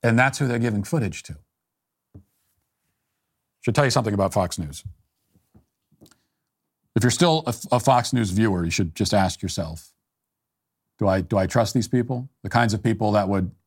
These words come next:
kick their star host off the air and then try to embarrass him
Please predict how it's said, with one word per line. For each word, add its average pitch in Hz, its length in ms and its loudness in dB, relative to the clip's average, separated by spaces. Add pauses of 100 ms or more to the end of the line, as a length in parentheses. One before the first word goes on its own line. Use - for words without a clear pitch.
kick 117 280 -2
their 98 340 0 (220)
star 110 720 2
host 113 460 -2 (100)
off 104 240 2
the 101 120 -2
air 107 340 -2
and 101 220 0
then 101 260 0
try 104 320 0
to 98 200 -2
embarrass 101 380 0
him 123 260 -2